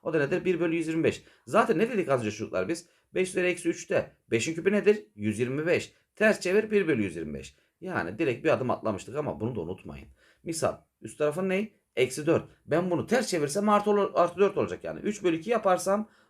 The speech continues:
bu ne yapacak? Artı dört. Üçün dördüncü kuvveti seksen bir. İkinin dördüncü kuvveti de zaten on altıdır. Mevzu bu.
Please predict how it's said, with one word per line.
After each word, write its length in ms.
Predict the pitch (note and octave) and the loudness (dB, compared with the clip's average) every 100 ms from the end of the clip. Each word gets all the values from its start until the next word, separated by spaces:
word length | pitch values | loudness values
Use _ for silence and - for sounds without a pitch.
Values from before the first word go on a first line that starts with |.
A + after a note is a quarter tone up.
| _ | _
bu 80 | F#3+ | 0
ne 40 | |
yapacak? 360 | G3 E3+ G#3 G3 | 2 2 0 4
Artı 260 | F3+ E3+ | 2 4
dört. 260 | E3 B2 - _ _ _ | 0 0 -2 _ _ _
Üçün 300 | E3+ A3 A#3+ | -8 -4 2
dördüncü 380 | G#3 D#3+ C#3+ B2 | 4 4 -2 -4
kuvveti 300 | A2+ F#2 E2 | -2 -4 -4
seksen 480 | - D3+ - A3 A3 | -6 -6 -2 -2 2
bir. 200 | A3 - _ _ _ | 0 0 _ _ _
İkinin 280 | G#3 A3 E3+ | -2 0 2
dördüncü 300 | G#2+ D#2+ E2+ | 2 0 -6
kuvveti 280 | C#2+ C#2+ D3+ | -8 -4 -2
de 100 | D#3+ | 2
zaten 520 | D3+ C3+ G#3+ A#3 - _ _ - | 4 4 0 -4 -8 _ _ -8
on 140 | C#3 | -2
altıdır. 600 | G#3+ G3 C#3+ G2 D2 - _ _ | 0 0 -4 -8 -10 -12 _ _
Mevzu 720 | C#2+ D#2+ F#2+ G2+ G#2+ C#3 C#3+ D#3 | -14 -6 -6 -6 -4 -2 0 2
bu. 360 | D3+ - - | 2 2 -6